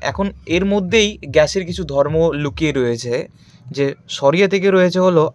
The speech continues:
আয়তন, সরিয়ে থেকে আসতেছে তোমাদের হলো আয়তন, আর চ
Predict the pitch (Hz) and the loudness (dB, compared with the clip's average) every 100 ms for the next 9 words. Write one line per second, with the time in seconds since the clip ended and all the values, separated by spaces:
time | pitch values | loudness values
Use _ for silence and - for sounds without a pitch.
0 | - 135 151 151 - 120 131 175 - - | 2 4 4 2 -4 -6 -6 -10 -16 -20
1 | _ _ _ _ - - - 139 160 170 | _ _ _ _ -20 -10 -2 0 0 0
2 | 170 165 139 - 156 156 151 147 143 143 | 0 0 -2 -6 -8 -6 -4 -2 0 0
3 | 147 131 143 156 - 117 - - - - | 0 2 4 2 0 -4 -6 -10 -8 -6
4 | - - 127 117 | -6 -4 -4 2